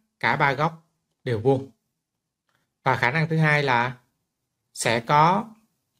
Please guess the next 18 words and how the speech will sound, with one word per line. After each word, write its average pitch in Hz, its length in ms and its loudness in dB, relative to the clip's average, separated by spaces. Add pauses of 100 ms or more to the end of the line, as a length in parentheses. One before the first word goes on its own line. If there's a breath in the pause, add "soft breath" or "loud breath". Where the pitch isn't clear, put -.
một 113 160 -4
góc 165 220 0
nào 135 80 -6
đó 135 300 -6 (760)
nó 156 80 0
không 156 200 -2
vuông, 147 240 4
đúng 151 100 2
không? 165 280 0 (2250)
Nếu 185 260 6
cả 143 120 -2
ba 156 140 -2
góc 175 180 -8
đều 127 100 -2
vuông, 160 400 0 (3750)
nếu 165 340 4
cả 120 460 -2 (240)
ba 143 520 -2